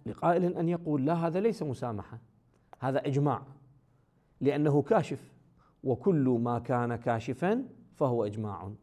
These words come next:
قد هكذا يقال. المصنف يقول: "لا، الإجماع له معنى عرفي وهو اتفاق الجميع." كون هذه المجموعة الصغيرة المحدودة كونها كاشفة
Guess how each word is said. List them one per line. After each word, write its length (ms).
قد 160
هكذا 360
يقال. 380
المصنف 400
يقول: 240
"لا، 80
الإجماع 680
له 400
معنى 540
عرفي 400
وهو 280
اتفاق 540
الجميع." 380
كون 300
هذه 320
المجموعة 540
الصغيرة 520
المحدودة 520
كونها 320
كاشفة 680